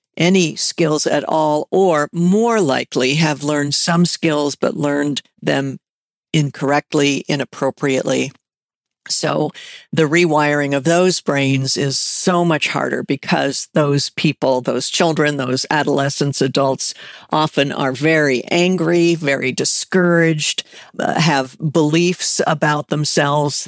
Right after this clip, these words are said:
that they can't learn to read. So we're fighting all of that. We have to rewire the brain in a whole different way, which is just so much harder. And we have less time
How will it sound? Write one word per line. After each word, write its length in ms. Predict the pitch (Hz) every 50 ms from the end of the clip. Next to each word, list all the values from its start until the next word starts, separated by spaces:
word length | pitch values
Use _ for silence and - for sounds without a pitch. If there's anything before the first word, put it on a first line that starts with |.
| -
that 180 | - 139 127 -
they 160 | 127 123 123 -
can't 480 | - - - 165 160 185 190 - -
learn 340 | 180 175 170 170 170 165 160
to 160 | - - 160
read. 460 | 147 156 160 165 156 156 156 156 147
So 180 | - - 151 135
we're 160 | - 131 139
fighting 560 | - - - 160 143 143 143 147 139 139 131
all 240 | - - 143 143 135
of 120 | 131 127 -
that. 420 | 139 151 160 160 165 160 - - - - - - - -
We 160 | 143 147 147 147
have 160 | 139 131 -
to 80 | - 127
rewire 840 | 131 127 143 156 175 190 190 190 170 160 160 165 170 170 165 165 151
the 80 | 160 143
brain 380 | - 160 151 151 151 156 151
in 120 | 147 131 127
a 80 | 127
whole 340 | - - 156 151 151 151 147
different 640 | 147 143 156 151 151 - - - 175 151 - - -
way, 520 | 151 139 151 151 151 156 156 156 165 160 - - - - -
which 260 | - 143 147 - - 139
is 160 | 139 - -
just 380 | - 156 - 160 - - -
so 220 | - - - 156 156
much 280 | 147 147 147 - -
harder. 500 | - - 151 147 147 143 143 143 147 147 - - - - - - - _ _ _ _ -
And 120 | 170 156
we 100 | 165 165
have 160 | 175 165 147
less 340 | 160 160 165 170 - - -
time 380 | - 160 143 190 214 190 165